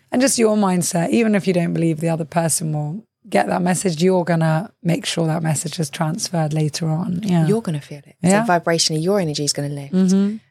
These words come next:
Speaker 2: And I hundred percent believe that they feel, you know, everything
Speaker 1: Yeah.
Speaker 2: is energy, right? So
Speaker 1: Yeah, absolutely. So you have your podcast, which you
Speaker 2: Yeah.
Speaker 1: told me is, was your gift to yourself for being, becoming forty and something you wanted
Speaker 2: <laughs> Yeah.
Speaker 1: to do.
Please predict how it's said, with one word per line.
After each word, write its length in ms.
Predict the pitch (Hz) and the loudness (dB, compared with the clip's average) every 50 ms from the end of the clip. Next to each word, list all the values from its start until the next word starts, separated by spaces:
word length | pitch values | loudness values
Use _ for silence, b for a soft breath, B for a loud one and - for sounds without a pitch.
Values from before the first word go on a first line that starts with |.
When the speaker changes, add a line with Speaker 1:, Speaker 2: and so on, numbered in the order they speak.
| _ | _
Speaker 2:
And 140 | - 165 170 | -6 -4 -4
I 20 | |
hundred 300 | 170 165 202 202 185 165 143 | -2 -2 -4 -4 -4 -6 -8
percent 240 | - - 139 127 - | -10 -10 -10 -10 -10
believe 240 | 139 143 139 139 - | -8 -8 -8 -8 -8
that 100 | - - | -12 -18
they 100 | 135 135 | -18 -16
feel, 260 | - - - 139 135 | -12 -8 -6 -6 -4
you 140 | - - 143 | -4 -4 -4
know, 160 | 135 131 135 - | -4 -6 -6 -2
everything 240 | 180 175 170 185 190 | 0 2 4 4 4
Speaker 1:
Yeah. 200 | 196 196 202 196 | 4 4 2 2
Speaker 2:
is 160 | 160 160 - | 0 0 0
energy, 400 | 156 143 139 135 131 - 135 131 | -2 -2 -4 -6 -6 -8 -10 -10
right? 400 | 131 135 135 139 147 165 190 - _ _ _ _ _ _ _ _ _ _ _ _ - | -8 -8 -8 -6 -6 -8 -8 -10 _ _ _ _ _ _ _ _ _ _ _ _ -4
So 140 | - 180 | 0 2
Speaker 1:
Yeah, 480 | 180 180 185 185 185 185 - - 151 156 - | 2 4 4 4 2 2 0 0 -2 -2 -2
absolutely. 1000 | 190 202 - - - 208 185 180 180 180 185 214 190 180 190 202 190 180 180 165 _ _ B B B B B B B B B B B B B | -4 -4 -4 -6 -6 -4 0 0 2 2 0 0 -2 -2 -2 -2 -2 -2 -2 -4 _ _ B B B B B B B B B B B B B
So 160 | B - 302 | B 0 0
you 220 | 294 269 269 285 277 | 2 2 2 2 2
have 320 | 269 302 349 370 320 311 466 330 | 2 0 0 0 0 -2 -2 0
your 160 | 277 285 - | 0 -2 -2
podcast, 840 | - - 294 294 - - - - 214 196 185 196 190 175 - - - | -2 -2 -2 -2 -2 -2 -2 -2 0 0 0 -2 -4 -4 -6 -2 -2
which 260 | 220 370 - - - | -2 -2 -2 -2 -2
you 80 | 220 220 220 220 220 214 220 175 | -2 0 0 0 0 0 0 0
Speaker 2:
Yeah. 40 | 170 - - | -2 -4 -4
Speaker 1:
told 240 | - - 247 247 233 | -2 0 0 2 2
me 160 | 247 247 233 | 2 2 2
is, 200 | 226 208 - - - - - _ _ _ _ _ _ _ | 2 0 -2 -4 -8 -14 -20 _ _ _ _ _ _ _
was 180 | - 202 214 190 | -2 0 2 2
your 100 | 226 214 | 2 0
gift 340 | 190 - 247 226 - - - | 0 0 -2 -2 -2 -4 -6
to 80 | - 226 | -2 0
yourself 440 | 214 196 - - - 208 220 214 - | 0 0 0 0 0 0 0 0 -4
for 120 | - 214 | -6 -8
being, 360 | 202 196 190 180 185 180 160 - _ _ _ _ _ | -6 -4 -4 -4 -4 -6 -6 -10 _ _ _ _ _
becoming 280 | - - 202 196 185 | -10 -6 -6 -4 -4
forty 600 | 165 - 190 180 175 156 - - 196 190 196 208 | -4 -4 -4 -4 -4 -6 -8 -8 -8 -8 -8 -8
and 120 | 208 196 151 | -10 -8 -6
something 240 | - 190 - 185 180 | -6 -4 -4 -2 -4
you 120 | 180 175 | -2 0
wanted 280 | 180 220 - 190 190 226 | 0 0 0 2 2 2
Speaker 2:
<laughs> 0 | |
Yeah. 100 | 196 180 | 2 2
Speaker 1:
to 80 | 196 | 0
do. 540 | 175 - 202 196 185 185 180 180 202 247 277 | 0 0 0 0 0 2 0 0 0 -2 -4